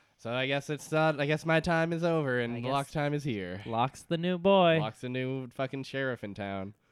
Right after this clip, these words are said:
Speaker 2: The new sheriff.
Speaker 1: Which is a di-, which is a dynamic I like. Throughout the whole episode, you have, like, Ben being, like, a snide little fucker and just being like, "Mm, I
Speaker 2: He's
Speaker 1: can, I know that Locke is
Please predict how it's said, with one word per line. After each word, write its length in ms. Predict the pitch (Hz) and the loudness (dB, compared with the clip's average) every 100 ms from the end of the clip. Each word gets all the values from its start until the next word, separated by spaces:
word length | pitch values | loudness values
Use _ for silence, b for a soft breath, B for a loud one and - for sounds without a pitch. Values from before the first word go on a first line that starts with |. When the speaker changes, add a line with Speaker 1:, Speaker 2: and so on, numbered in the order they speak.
| 120 | -6
Speaker 2:
The 160 | 120 | -4
new 580 | 127 139 151 165 170 175 | -2 0 2 2 2 0
sheriff. 720 | - - - 120 107 101 95 - - | -4 -8 -2 0 0 -2 -6 -10 -8
Speaker 1:
Which 180 | 180 | -4
is 100 | 294 | -4
a 80 | 294 | -6
di-, 160 | 269 170 | -2 -2
which 180 | 180 - | -2 -4
is 60 | 320 | -6
a 80 | 247 | -2
dynamic 480 | 170 151 127 117 117 | 0 2 0 -2 -4
I 120 | 107 | -6
like. 420 | 95 90 104 110 | -6 -10 -12 -8
Throughout 240 | 160 175 | -2 -2
the 100 | 180 | 0
whole 400 | 170 165 147 139 | 0 2 2 0
episode, 480 | 120 120 120 120 113 | -4 -6 -6 -6 -6
you 80 | 117 | -4
have, 200 | 120 110 | -6 -6
like, 300 | 113 110 104 - b b b _ | -8 -8 -10 -14 b b b _
Ben 300 | 123 123 123 | -2 -2 -2
being, 260 | 120 127 120 | -4 -6 -4
like, 220 | 120 113 | -6 -6
a 80 | 113 | -10
snide 520 | - 113 110 113 117 | -12 -10 -6 -4 -4
little 480 | 113 113 110 110 101 - | -6 -6 -8 -8 -12 -12
fucker 540 | 101 113 131 127 123 - | -12 -6 -6 -4 -8 -8
and 200 | 110 110 | -8 -6
just 300 | 110 117 - | -8 -10 -10
being 240 | 113 110 | -10 -8
like, 220 | 110 104 | -10 -10
"Mm, 1040 | 139 131 113 110 110 113 120 123 127 131 135 - | -10 -10 -10 -12 -12 -12 -10 -10 -10 -10 -10 -6
I 160 | 175 202 | 0 0
Speaker 2:
He's 140 | 196 | 0
Speaker 1:
can, 200 | 131 123 | -6 -12
I 180 | 151 139 | -8 -6
know 200 | 147 131 117 | -6 -6 -6
that 160 | 107 | -6
Locke 300 | 113 113 110 | -6 -8 -8
is 120 | 107 | -10